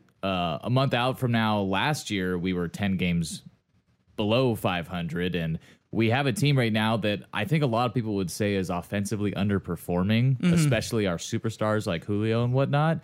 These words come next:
Speaker 2: Yeah.
Speaker 1: Eventually, you think they gotta hit their stride, and if the pitching can stay up the way it has so far and we can find our offense, like, this team has a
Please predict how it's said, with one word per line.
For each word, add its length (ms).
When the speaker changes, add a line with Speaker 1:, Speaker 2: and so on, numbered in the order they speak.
Speaker 2:
Yeah. 320
Speaker 1:
Eventually, 540
you 100
think 220
they 80
gotta 240
hit 160
their 160
stride, 640
and 640
if 160
the 80
pitching 420
can 360
stay 380
up 260
the 80
way 220
it 60
has 280
so 220
far 400
and 400
we 100
can 160
find 240
our 120
offense, 400
like, 320
this 200
team 280
has 240
a 220